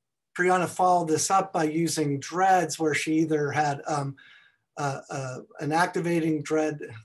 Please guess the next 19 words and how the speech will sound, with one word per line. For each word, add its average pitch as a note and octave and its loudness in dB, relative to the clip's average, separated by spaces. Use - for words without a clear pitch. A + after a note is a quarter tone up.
uh, C#3 -8
shown C#3+ -6
here D3+ -2
as C3+ -6
the D#3+ -10
H D#3 -6
M C#3+ -4
three C#3+ -10
D B2 -14
Q, F3+ -2
or C#3 -8
an C#3 -4
inhibitory D#3 2
dread, C#3+ -4
um, C3 -8
H D3+ -6
M C#3 -4
D C#3 -10
I, D#3+ -2